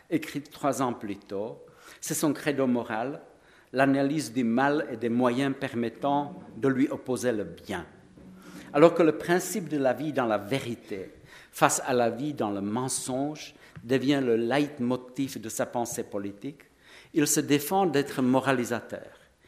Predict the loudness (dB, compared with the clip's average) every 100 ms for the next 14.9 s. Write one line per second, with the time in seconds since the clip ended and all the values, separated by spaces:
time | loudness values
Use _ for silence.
0 | -20 _ -2 0 -2 -4 -6 -6 -6 -16
1 | -8 -8 -2 0 2 0 -2 -4 -2 -2
2 | -2 -6 -8 -8 -8 -12 -20 -20 -14 -2
3 | 0 0 0 2 2 0 -2 -8 -6 -6
4 | -4 -2 -2 -4 -12 -20 -20 -20 -20 -2
5 | 0 2 2 2 2 2 0 -2 -4 -2
6 | -2 0 0 0 -2 -6 -8 -18 -20 -14
7 | -6 -2 0 -2 -4 -4 -4 -4 -4 -4
8 | -6 -4 -4 -4 -8 -6 -6 -4 -6 -8
9 | -20 -6 0 0 0 -2 -4 -2 -2 0
10 | -2 6 6 6 2 2 4 6 6 4
11 | 2 0 0 0 0 0 -2 -2 -10 -20
12 | -20 -20 -20 -20 -4 0 4 6 8 8
13 | 6 2 2 4 4 4 -2 -4 -6 -6
14 | -6 -6 -6 -6 -2 -2 -2 -8 -16